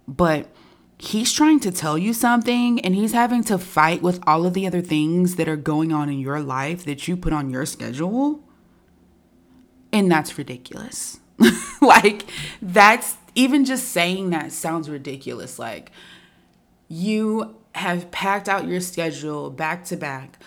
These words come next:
left no space for anything to go wrong. You've left no space for,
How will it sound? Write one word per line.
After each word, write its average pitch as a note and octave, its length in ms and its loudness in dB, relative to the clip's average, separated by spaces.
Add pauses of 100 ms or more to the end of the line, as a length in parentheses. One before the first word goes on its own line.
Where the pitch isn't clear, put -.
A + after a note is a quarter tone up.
left E3 260 -4
no E3 340 -2
space F3+ 540 -4
for D#3 800 -6
anything E3+ 640 -4
to E3+ 120 -8
go D3 240 -4
wrong. F#3+ 600 0 (260)
You've D#3+ 280 -4
left D3+ 260 -6
no D#3+ 240 -4
space D3+ 640 -6 (100)
for, D3 680 -4